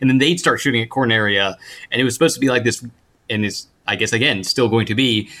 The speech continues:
a, uh, if this, if it, if this is the final version of the game, as it should be, uh, it's going to have, like, random encounters, and Dylan Cuthbert said, like, you, if, once you beat this, play it again, because it's gonna be different every time you play it.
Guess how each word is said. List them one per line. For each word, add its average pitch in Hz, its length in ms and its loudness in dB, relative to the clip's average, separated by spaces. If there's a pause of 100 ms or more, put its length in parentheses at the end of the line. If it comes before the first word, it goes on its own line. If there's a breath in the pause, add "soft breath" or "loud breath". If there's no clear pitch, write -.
(500 loud breath)
a, 110 180 2
uh, 98 460 2 (580)
if 123 140 -4
this, 117 180 0
if 113 220 -4
it, 107 200 0
if 101 220 -8
this 104 240 -2
is 131 160 2
the 113 140 -2
final 113 380 0
version 101 300 -4
of 101 60 -2
the 95 80 -6
game, 104 380 0
as 95 160 -4
it 113 80 -10
should 127 240 0
be, 95 320 -4 (580 loud breath)
uh, 101 220 2
it's 104 120 -6
going 117 200 2
to 110 80 -2
have, 113 180 -4
like, 104 140 0
random 110 400 0
encounters, 110 440 -2
and 110 120 -2
Dylan 107 240 0
Cuthbert 107 340 -6
said, 107 220 0
like, 104 160 -4
you, - 180 -10 (360)
if, - 180 -6 (100)
once 110 260 -4
you 120 80 -2
beat 117 280 -6
this, 104 360 -4 (200)
play 123 180 2
it 110 60 0
again, 107 280 0
because 107 280 -4
it's 104 80 -4
gonna 113 160 0
be 107 100 -4
different 104 320 -2
every 98 140 -4
time 110 160 -2
you 98 80 -6
play 107 300 0
it. 90 100 -10